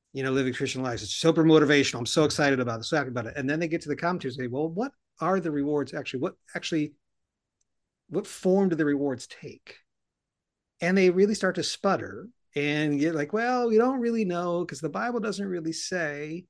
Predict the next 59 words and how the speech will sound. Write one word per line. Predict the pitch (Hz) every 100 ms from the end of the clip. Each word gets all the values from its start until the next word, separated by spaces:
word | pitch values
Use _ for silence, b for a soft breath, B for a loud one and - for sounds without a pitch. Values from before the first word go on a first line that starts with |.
| _ _ -
I | 175
told | 185
you | 175
there |
was | 170
one | 151 170
I | 180
read | 151 156
that | 151
said | 160
there'd | 143
be | 131
multi-levels | 139 151 180 165 147 147 143 127
in | 139
heaven. | 117 120 107 135 170
There's | 110
been | 160
a |
couple | 151 202 127
like | 107 101
that. | 110 -
There'll | - 120
be | 127 127 b b b b
higher, | - 170 170
we'll | 156 147
get | 143
higher | - 175 151
levels | 131 165 170
of | 156
heaven | 139 143 101 135 190 180
somehow, | - 170 98 117
whatever | 135 135
that | 139 113
means. | - 151 170 -
Others | 165 185
say | - 147 147 147 b b
it'll | 170 165
be | 165
something | 180 170
that | 180
brings | 180 175
you | 156
great | 170 175
joy. | 151 185 147 160
Who | 147
knows | 170 165
what | 165
it | 165
is? | 127 143 190 - - _ _ _ _ -
Maybe | 131 147
that's | 151
a | 151
red | 139 156
Corvette. | - 151 135 147 170
Maybe | 135 139
that's, | 143 139 -
<laughs> |
like, | 147 -
to | 165 - - 139 147 123